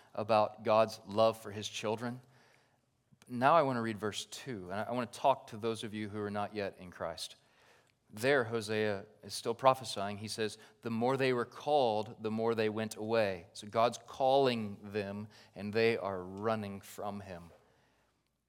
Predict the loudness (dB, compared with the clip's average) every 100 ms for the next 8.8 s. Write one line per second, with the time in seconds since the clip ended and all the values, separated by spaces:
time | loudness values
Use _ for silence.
0 | _ -12 -8 -4 -4 -4 -4 -6 -6 -6
1 | -6 -6 -8 -12 -10 -8 -6 -4 -6 -6
2 | -12 -12 -4 -4 -4 -8 _ -2 0 0
3 | -2 0 4 4 4 -8 0 0 0 -4
4 | -2 0 0 -2 -8 -8 -10 -6 -4 -2
5 | -2 -4 -6 -8 -10 -18 -14 -6 2 4
6 | 4 0 -2 -4 -10 -20 _ -4 -4 -2
7 | -2 2 2 2 2 2 0 -8 -8 -6
8 | -6 0 6 8 6 0 -8 -12